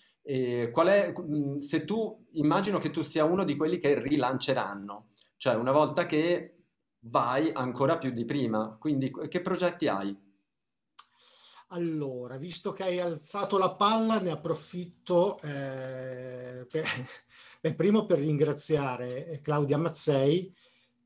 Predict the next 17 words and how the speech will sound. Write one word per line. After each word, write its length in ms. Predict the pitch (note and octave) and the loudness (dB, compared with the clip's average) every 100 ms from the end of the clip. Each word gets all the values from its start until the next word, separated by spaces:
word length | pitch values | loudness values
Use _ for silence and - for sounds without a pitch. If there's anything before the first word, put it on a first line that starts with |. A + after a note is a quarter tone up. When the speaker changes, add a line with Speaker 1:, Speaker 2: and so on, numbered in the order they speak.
| _ | _
Speaker 2:
che 120 | - | 2
è 40 | D#3+ | 2
anche 260 | D3+ D#3 | 0 -4
lei 140 | C#3+ C3+ | -2 -2
facilitatrice, 920 | C3 - C#3 C#3+ D#3 D#3 D#3 E3 D#3+ | -4 -4 0 2 6 6 6 6 4
che, 360 | D3+ D3+ - - | 4 2 2 -4
eh, 260 | D#3+ D3+ D3 | -4 0 0
m'ha 180 | D3 D3+ | 2 2
dato 260 | E3 E3+ | 2 2
anche 160 | D#3+ D#3+ | 2 4
la 140 | D3 | 2
possibilità 720 | D3 C3+ D3 C#3+ D3+ D#3 D3+ - _ _ _ _ _ | 0 -2 0 -2 2 2 2 -6 _ _ _ _ _
per, 200 | D3 C3+ | -6 -4
eh, 800 | C#3 A#2+ A#2+ A#2 - - - G#3+ | -4 -6 -12 -16 -18 -14 -10 -6
per 220 | - D3+ | -2 -2
parecchio 500 | - C#3+ E3 E3 E3+ | -2 0 0 0 -4
tempo 560 | E3 D3 C#3 C#3 D#3+ | 2 4 4 6 4